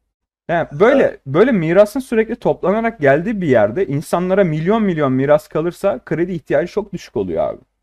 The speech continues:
Speaker 1: Bu birincisi.
Speaker 2: Hmm.
Speaker 1: İkincisi, burası mesela gelişmekte olan bir ülke değil. Normalde sen mesela ufak bir işin vardır. Nasıl geliştirirsin? İki tane önünde seçenek var. Bir tanesi amelesindir abi, salaksındır, tamam mı? Elde ettiğim karı ben banka hesabımda biriktireyim,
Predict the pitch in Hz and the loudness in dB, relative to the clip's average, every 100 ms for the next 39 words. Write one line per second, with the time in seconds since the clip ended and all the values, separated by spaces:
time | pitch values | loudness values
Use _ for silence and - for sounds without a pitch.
0 | _ _ _ _ - 220 220 220 208 - | _ _ _ _ -8 -4 0 0 -2 -2
1 | 180 - _ _ - 156 226 208 214 277 | -4 -6 _ _ -8 -4 -2 -4 -4 -8
2 | 240 160 180 - 220 214 226 196 147 175 | -8 -4 -4 -2 -4 -4 -4 -4 -4 -4
3 | - 190 - 185 196 165 165 - 160 92 | -4 -4 -2 0 0 -2 -6 -2 -2 -4
4 | - _ _ 143 180 185 190 202 202 185 | -10 _ _ 0 2 0 -2 -4 -2 -2
5 | 185 180 175 - 170 226 233 175 - 233 | -2 -4 -4 -8 -2 -2 0 -4 -4 -4
6 | 156 110 208 - _ _ - 240 247 170 | -2 -2 -6 -10 _ _ -2 -2 0 0
7 | 120 - 220 214 - 254 214 262 247 180 | 0 -4 -6 -6 -8 -8 -6 -4 -2 -2
8 | 160 151 208 - 208 202 196 196 165 - | -2 -4 -6 -4 -2 0 -2 -4 -8 -8
9 | _ _ 233 262 185 135 - 143 160 208 | _ _ -4 0 0 0 -4 -2 2 2
10 | 214 - 110 95 95 92 - 151 170 - | 2 0 -4 0 -2 -2 0 0 0 -8
11 | 92 - - - 156 202 98 - _ _ | -10 -10 -10 -6 -4 -4 -6 -12 _ _
12 | 175 214 226 226 202 170 202 165 139 147 | 2 4 4 0 -2 2 4 4 4 2
13 | 165 196 190 151 139 107 107 202 226 - | 2 2 0 2 2 0 -4 -4 -4 -4
14 | 220 247 | -4 -4